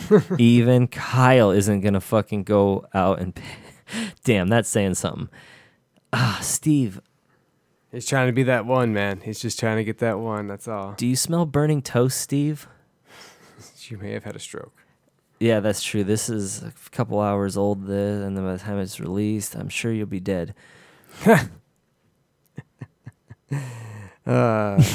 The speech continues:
Speaker 1: all right. So, New England. Sorry, Steve. Sorry for killing you.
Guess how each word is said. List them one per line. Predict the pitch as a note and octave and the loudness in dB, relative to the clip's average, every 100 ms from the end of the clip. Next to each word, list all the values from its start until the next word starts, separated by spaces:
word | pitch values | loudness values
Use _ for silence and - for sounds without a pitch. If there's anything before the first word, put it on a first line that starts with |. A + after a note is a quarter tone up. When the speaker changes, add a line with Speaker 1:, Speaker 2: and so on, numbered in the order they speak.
| - C3 | 0 4
Speaker 1:
all | D#3+ | 4
right. | C3+ F2 - - | 4 2 -4 -10
So, | - A#2 | -4 -2
New | G#2+ A2 C3+ F3 | -2 2 4 6
England. | F3 B2 G#2+ | 6 4 4
Sorry, | E3 C3+ | 4 4
Steve. | A2 C3 C3 | 4 2 2
Sorry | C3+ C#3+ | 2 2
for | C3 | 0
killing | - A2+ F#2+ | -4 -4 -4
you. | F2+ | -8